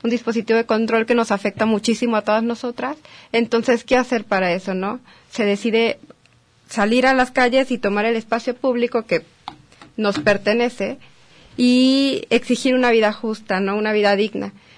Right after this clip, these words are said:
Entonces, ¿cómo vamos a empezar a hacer eso? Bueno, mañana tenemos un,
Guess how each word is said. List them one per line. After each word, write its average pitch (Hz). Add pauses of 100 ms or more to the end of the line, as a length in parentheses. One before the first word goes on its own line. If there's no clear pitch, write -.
(160)
Entonces, 233
¿cómo 262
vamos 262
a 277
empezar 233
a 233
hacer 254
eso? 277
Bueno, 220 (240)
mañana 226
tenemos 226
un, 226